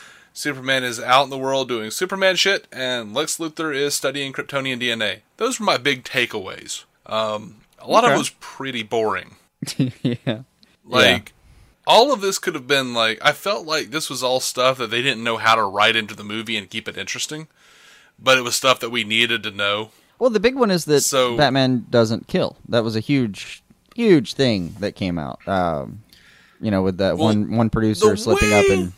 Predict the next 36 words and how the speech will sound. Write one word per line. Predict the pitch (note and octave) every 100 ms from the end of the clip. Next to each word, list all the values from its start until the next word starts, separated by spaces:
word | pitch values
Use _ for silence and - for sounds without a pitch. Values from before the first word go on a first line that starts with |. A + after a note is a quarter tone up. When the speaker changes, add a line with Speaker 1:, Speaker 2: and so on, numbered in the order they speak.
| _
Speaker 2:
finishing | A#2+ A2 - G2+
the | G2
phrase | G#2+ G2 F2+
"Judge, | G#2+ F#2+ F2+
Jury, | G2+ F#2 E2+
and | G2+
Executioner." | G2 - - - G#2+ - - - _ -
Speaker 1:
All | B2+
right. | - - - _ _
So | - E3+ D#3+ - _ C3
the | E3 F3
way | E3 D#3+ F#3 G#3 G3+ F3+
they | D#3+ D3
put | C#3+ C3
it, | D3+
though, | F3 F3+ A3 G#3+ _ _ _ _
is | C#3 C3+ B2+ B2 A#2+ A2+ - _ - - _ _
there | - B2+ B2+ B2
i-, | B2+
there | A2 B2
are | A#2
two | - F#3
thugs | - B2 A#2+ D#3 - -
who | - C3
are | A#2+
working | A2+ A#2+ B2+
for | -
Firefly, | - C#3 C3 A2 G#2 F#2+ F#2+ -
and | A2+ G#2+
one | B2 E3+
thug | B2 A#2+
is | A#2
telling | - A2 G#2
the | G#2+
other | C#3
thug, | C3 A2+ G#2 G2+